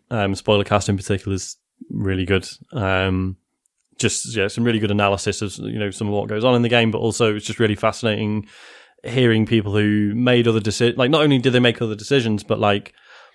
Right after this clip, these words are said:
some of them chose not to take advantage of the fact that you can, like, basically see all the endings, right? Some of them just, like, they were just like, "Oh no, like, this happened and I made this decision and, like, I could have carried on playing, but it didn't feel right." So, <laughs> and I just, it,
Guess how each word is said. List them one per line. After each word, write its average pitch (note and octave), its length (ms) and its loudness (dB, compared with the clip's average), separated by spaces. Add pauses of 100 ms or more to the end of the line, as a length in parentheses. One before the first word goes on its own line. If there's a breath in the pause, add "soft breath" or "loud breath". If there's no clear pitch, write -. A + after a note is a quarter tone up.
(280 soft breath)
some B2 200 2
of A#2+ 40 6
them A2+ 140 4
chose A2+ 420 0
not A2+ 280 2
to A#2+ 120 0
take A2 260 0
advantage A2+ 400 0
of G2 100 -10
the G#2+ 60 -10
fact G2+ 280 0
that A2 80 -4
you A2 160 -6
can, G#2+ 180 -2
like, G2+ 380 -2
basically G2 540 0
see - 280 -2
all F#2+ 120 2
the F#2+ 100 2
endings, F#2+ 440 0
right? F#2+ 200 -2
Some G2+ 160 0
of G2+ 60 2
them F#2+ 120 0
just, G2 220 -4
like, F#2+ 360 0 (600 soft breath)
they G#2+ 80 -2
were G2 40 2
just G2+ 140 -2
like, G2+ 180 -2
"Oh D3 140 0
no, C#3+ 160 2
like, A2+ 200 0
this C3+ 160 0
happened A#2+ 360 -2
and A2+ 80 2
I A2 60 2
made A#2 180 0
this A2 140 -10
decision G#2+ 560 -2
and, A2 180 -4
like, G#2 220 -2 (100)
I A2 160 -2
could A#2+ 220 0
have A2+ 80 0
carried G#2 260 2
on G2+ 120 0
playing, A2+ 320 0
but A2+ 100 2
it A2 80 -4
didn't A#2 180 -2
feel C3 180 2
right." F#2+ 200 -2 (880)
So, - 160 -4
<laughs> - 400 -2 (380 loud breath)
and B2 120 2
I B2+ 40 4
just, B2+ 220 -2
it, C3+ 200 -6